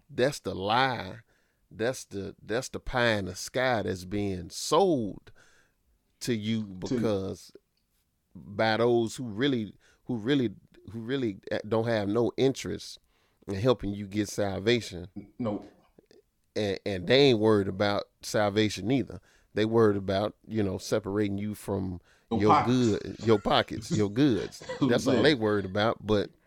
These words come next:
Speaker 1: that's not what the scriptures is t-, teaches us. That ain't what the book talking about.
Speaker 2: That,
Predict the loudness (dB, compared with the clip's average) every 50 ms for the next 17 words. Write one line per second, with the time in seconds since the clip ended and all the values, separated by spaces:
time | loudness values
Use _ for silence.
0 | _ _ _ _ _ _ _ _ _ _ _ _ -14 -4 -2 0 0 0 -2 -2
1 | -2 -2 -2 -2 -2 -2 -2 -2 -4 -6 -10 -12 -10 -10 -6 -4 -4 -4 -4 -6
2 | -8 -8 -8 -10 -12 -16 -20 _ _ _ _ _ _ _ _ _ _ _ _ _
3 | _ _ _ _ _ _ _ _ _ _ _ _ _ _ -10 -10 -8 -12 -14 -14
4 | -16 -12 -4 -2 -2 -2 -2 -4 -6 -6 -6 -6 -8 -8 -8 -6 -2 0 2 2
5 | 2 0 -2 -4 -6 -4 -4 -4 -4 -4 -4 -4 -4 -4 -4 -6 -6 -4 -6 -8
6 | -10 -12 _ _ _ -6 -4 -4 -6